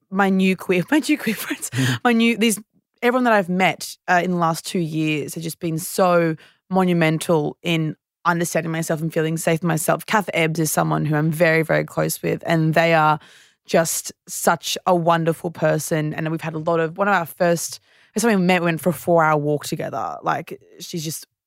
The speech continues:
Speaker 1: wonderful. And I'm slowly getting more into those spaces, but also on the dance floor at Universal.
Speaker 2: Yes. Good answer.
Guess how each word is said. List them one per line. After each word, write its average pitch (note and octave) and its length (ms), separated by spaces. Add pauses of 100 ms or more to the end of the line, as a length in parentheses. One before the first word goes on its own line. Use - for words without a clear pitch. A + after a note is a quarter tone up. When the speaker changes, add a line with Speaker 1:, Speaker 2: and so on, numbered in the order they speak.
(140)
Speaker 1:
wonderful. E3+ 800 (400)
And F#3+ 80
I'm F#3 100
slowly G#3 380
getting F3+ 260
more F3 120
into E3+ 140
those E3+ 180
spaces, E3+ 580
but G3+ 180 (120)
also D#4+ 600 (120)
on F3+ 120
the E3+ 60
dance F3+ 380
floor D#4 300
at A3+ 140
Universal. F3 760 (160)
Speaker 2:
Yes. - 500 (480)
Good C3 180
answer. A#2+ 580